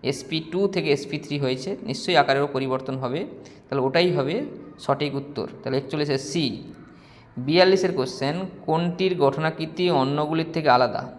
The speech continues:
তা আলাদা বলতে গেলে আমরা যদি দেখি, প্রায় একই রকম সবগুলো, xenon ফ্লোরাইড যেটা আছে, আট চার বারো, বারোকে দুই দিয়ে ভাগ করলে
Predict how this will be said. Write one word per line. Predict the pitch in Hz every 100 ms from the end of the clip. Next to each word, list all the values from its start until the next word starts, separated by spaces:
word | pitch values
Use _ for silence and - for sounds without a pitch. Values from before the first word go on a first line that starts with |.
| - - - - -
তা | - 127
আলাদা | 139 156
বলতে | 165 170 170 170
গেলে | 175 170
আমরা | 147 147
যদি | 147 151
দেখি, | 131 127 - 143 123 160 240 - - - - - - - - - -
প্রায় | 135 147 143
একই | 143 160
রকম | 156 160
সবগুলো, | 156 147 156 160 - 135
xenon | 147 156 156 147 -
ফ্লোরাইড | 151 151 156
যেটা | 135 131
আছে, | 127 120 160 - - - - -
আট | 135 - -
চার | 156
বারো, | 135 131 127 147 254 - -
বারোকে | 139 135 135 139
দুই | 139 143
দিয়ে | 143 143
ভাগ | 139 143
করলে | 143